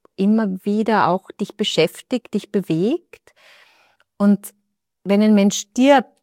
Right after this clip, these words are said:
und du das Glück hast, auch das, ja, kannst du nicht erz-, also kann nicht erzwingen. Und es ist auch ein Glück, wenn, wenn ein Mensch in einem Moment stirbt, wo grad wirklich alles in purer Liebe und Frieden ist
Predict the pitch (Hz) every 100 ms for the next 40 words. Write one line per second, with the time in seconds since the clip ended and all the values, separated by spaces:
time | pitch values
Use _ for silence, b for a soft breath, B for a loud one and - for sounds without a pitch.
0 | _ - - _ 208 208 214 208 - -
1 | 208 294 - 202 175 - 180 - 254 -
2 | - 202 - 180 - 190 180 _ - -
3 | - - - 180 185 185 185 185 175 -
4 | 208 262 233 208 196 - 185 202 190 220
5 | - 190 190 190 185 - 180 190 196 _
6 | _ _ - 190 180 180 220 - - _
7 | _ _ _ _ - 202 196 202 196 185
8 | 175 220 - - 226 220 - 208 202 190
9 | 190 - - - 165 208 202 - 190 180
10 | - 214 220 190 196 220 226 185 185 -
11 | 190 214 214 208 202 208 269 - - -